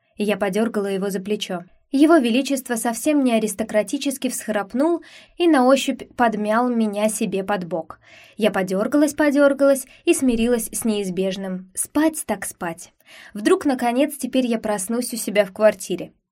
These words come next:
Вдруг это просто такой долгий странный сон? Я зевнула,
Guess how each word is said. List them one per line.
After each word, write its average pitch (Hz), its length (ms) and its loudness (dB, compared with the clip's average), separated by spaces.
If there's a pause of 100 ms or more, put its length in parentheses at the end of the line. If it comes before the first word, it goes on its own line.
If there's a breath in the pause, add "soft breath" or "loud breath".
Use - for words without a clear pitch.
(500 loud breath)
Вдруг 233 400 0
это 320 160 0
просто 254 400 -4
такой 240 340 0
долгий 226 460 0
странный 220 500 -2
сон? 247 540 -6 (500)
Я 226 220 2
зевнула, 208 560 -2